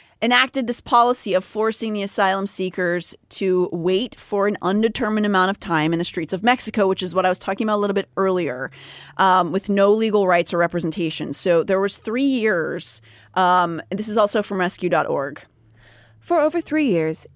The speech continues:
Speaker 2: M P P impacted more than seventy-five thousand asylum seekers, requiring them to wait out their U S court hearings in Mexico, mostly in northern border towns. There they face the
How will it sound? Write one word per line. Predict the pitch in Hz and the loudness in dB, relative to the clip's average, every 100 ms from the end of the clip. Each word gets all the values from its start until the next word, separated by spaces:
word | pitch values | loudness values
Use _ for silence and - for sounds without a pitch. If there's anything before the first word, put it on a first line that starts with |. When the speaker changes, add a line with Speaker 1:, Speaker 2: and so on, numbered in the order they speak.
| - | 2
Speaker 2:
M | 285 359 | 2 0
P | - 277 | -2 -2
P | - 196 180 - | -2 -2 -2 -2
impacted | 208 208 240 233 220 | -2 -2 -2 -4 -4
more | 220 226 262 | 0 2 2
than | 254 | 0
seventy-five | 226 - 247 285 294 233 226 | -2 0 0 0 -2 0 0
thousand | 226 190 180 185 185 | 0 0 0 -2 -4
asylum | 185 208 190 190 | -2 0 2 0
seekers, | 196 175 165 156 147 - - - - | -2 -2 -2 -2 -4 -8 -14 -20 -2
requiring | 233 - 294 302 311 269 | 0 2 2 4 4 4
them | 180 175 | 2 0
to | - 214 | -2 0
wait | 196 269 339 - - | 4 2 0 -6 -2
out | 220 226 - | 2 2 0
their | 202 185 | 0 2
U | 185 233 | 2 4
S | 233 - | 2 0
court | - 285 - | -2 -2 0
hearings | - 185 175 180 - | -2 0 0 -4 -2
in | 233 254 262 | 0 2 2
Mexico, | 277 - 190 - 135 101 - - - - | 0 -2 -6 -4 -4 -4 -10 -20 -20 -2
mostly | 233 381 453 269 269 | 2 2 2 0 2
in | 240 226 | 2 4
northern | 233 262 262 240 | 6 4 4 2
border | 277 359 311 | 2 2 0
towns. | 180 131 - - - _ - - - _ | -2 -4 -6 -10 -12 _ -20 -20 -20 _
There | 262 330 403 | 4 6 6
they | 349 | 2
face | 330 220 220 - | 2 2 2 0
the | 220 | -4